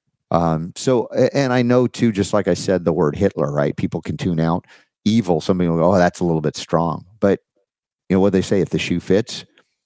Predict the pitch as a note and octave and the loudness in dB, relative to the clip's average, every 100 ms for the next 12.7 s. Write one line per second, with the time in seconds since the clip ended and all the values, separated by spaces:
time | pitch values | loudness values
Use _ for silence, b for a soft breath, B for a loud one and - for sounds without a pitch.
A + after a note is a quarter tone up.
0 | b b b A2+ G#2+ B2+ B2+ A#2+ A#2 G#2 | b b b -2 -2 -2 -2 0 2 2
1 | F#2+ - G2+ F#2 - F#2 G2+ A2 - F2 | 0 0 2 0 -2 -2 0 0 0 0
2 | D#2+ - E2+ - C#2+ F#2+ - E2+ F2 E2 | -2 -4 -4 -2 -4 -2 0 2 2 2
3 | E2+ - F#2 F#2 F2 E2+ E2 F2+ F2+ F#2+ | 0 -2 -4 -2 -4 -2 -2 -2 -4 -6
4 | E2 E2+ E2 - - - E2+ - E2 D#2 | -4 -2 -4 -6 -4 -2 -2 -2 -2 -2
5 | E2 E2+ D2+ - - D#2+ D#2+ - - E2+ | -2 -4 -6 -8 -10 -6 -6 -6 -6 -4
6 | E2+ E2 - _ _ _ _ _ - - | -4 -4 -10 _ _ _ _ _ -16 -6
7 | A2+ G#2 G2 F2+ - F#2+ F#2+ F2+ D2+ D#2 | -2 0 0 -2 -2 -2 0 -2 -4 -4
8 | - G#2+ G2+ E2+ D#2+ D2 _ _ _ - | -2 0 0 0 -4 -8 _ _ _ -4
9 | E2+ D#2 E2+ E2 D#2+ - - - - - | -2 -2 0 0 -2 -6 -8 -6 -6 -6
10 | - - _ _ - G2 F2+ E2+ F2 E2+ | -10 -18 _ _ -4 -2 0 0 -2 0
11 | F2+ E2+ F2+ D#2 D#2+ E2+ D#2+ D2+ E2+ E2+ | 0 0 -6 -4 0 0 0 -2 0 0
12 | E2+ E2+ - C#2+ - E2 - | -2 -4 -8 -8 -4 -4 -6